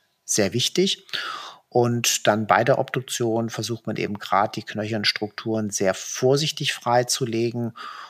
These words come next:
Und wenn man die Hautoberfläche eben nicht mehr hat, dann muss man in der Tiefe schauen, ob es, äh,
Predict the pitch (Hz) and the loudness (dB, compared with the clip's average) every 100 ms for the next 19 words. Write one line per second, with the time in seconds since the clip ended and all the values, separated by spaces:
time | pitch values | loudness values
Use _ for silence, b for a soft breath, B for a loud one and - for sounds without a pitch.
0 | B - 104 113 107 104 - 107 107 104 | B -2 2 2 0 -2 -2 0 0 0
1 | 107 110 - 120 131 - 127 - 76 101 | 0 0 2 4 4 2 0 0 0 -2
2 | 101 - 85 90 120 - - - - 113 | -4 -4 -2 -2 0 0 2 0 0 0
3 | 117 120 120 B B _ 127 123 117 117 | 0 -2 -6 B B _ -4 -2 0 0
4 | 107 110 123 - 156 143 143 - 110 107 | -2 0 0 2 2 6 6 6 6 4
5 | 117 80 110 113 - - 123 117 | 4 -2 -4 -2 0 2 2 0